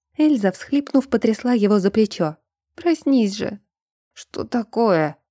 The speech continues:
Он поморгал, пытаясь разлепить глаза.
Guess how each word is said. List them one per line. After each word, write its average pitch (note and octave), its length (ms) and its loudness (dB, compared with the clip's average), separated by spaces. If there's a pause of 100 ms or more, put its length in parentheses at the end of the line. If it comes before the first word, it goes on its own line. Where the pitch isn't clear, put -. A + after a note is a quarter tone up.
(300)
Он F4 160 -2
поморгал, A3 580 2
пытаясь G3+ 500 -2
разлепить F#3 500 0
глаза. E3 480 -2